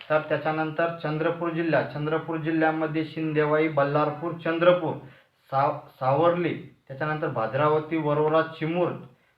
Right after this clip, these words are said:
राजुटा, त्याच्यानंतर कोरपना, नागभीड, जिवती, गोंड, त्याच्यानंतर पिंपरी, पांभुर्णा म्हणजे पोंभुर्णा, ब्रह्मपुरी अशा चौदा तालुक्यामध्ये ही मदत वाटप केली जाणार आहे. मित्रांनो, चंद्रपूर जिल्ह्यामध्ये मोठ्या प्रमाणावरती नुकसान झालेलं होतं,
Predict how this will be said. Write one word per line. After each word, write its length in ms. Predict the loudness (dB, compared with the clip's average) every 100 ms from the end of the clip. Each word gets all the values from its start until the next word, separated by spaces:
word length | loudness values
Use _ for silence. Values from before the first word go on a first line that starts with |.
| _ _
राजुटा, 600 | -2 -2 0 2 2 2 -12 _ -12
त्याच्यानंतर 580 | -8 -4 -4 -4 -4 -6
कोरपना, 640 | 0 0 2 2 2 0 0
नागभीड, 600 | 0 0 0 0 -2 -4
जिवती, 680 | -4 -4 -6 -8 -8 -10 -2
गोंड, 240 | 0 0 -2 -12 -20 _
त्याच्यानंतर 360 | -10 -6 -2 -2
पिंपरी, 540 | -2 -2 -2 0 2
पांभुर्णा 800 | 2 -2 -2 0 2 2 2 2 2 0
म्हणजे 200 | -6 -6
पोंभुर्णा, 680 | -2 0 2 2 4 4 2 -8 -20 _ _ 2
ब्रह्मपुरी 580 | 4 6 4 4 -2 -4 -8 -18 -14
अशा 240 | -2 0
चौदा 520 | 0 -2 0 2 4 6
तालुक्यामध्ये 640 | 4 4 4 4 2 0 -8 -10 -20 _
ही 60 | -6
मदत 400 | -2 0 0 0
वाटप 420 | 2 2 2 0
केली 160 | 0 0
जाणार 260 | 2 2 2
आहे. 80 |
मित्रांनो, 380 | 0 0 0 0
चंद्रपूर 560 | -4 -2 2 2 0 -2
जिल्ह्यामध्ये 480 | 0 2 2 2 0
मोठ्या 260 | 0 0
प्रमाणावरती 600 | 0 0 2 2 0 0
नुकसान 380 | -2 -2 -2 0
झालेलं 320 | 0 0 0
होतं, 240 | 0 0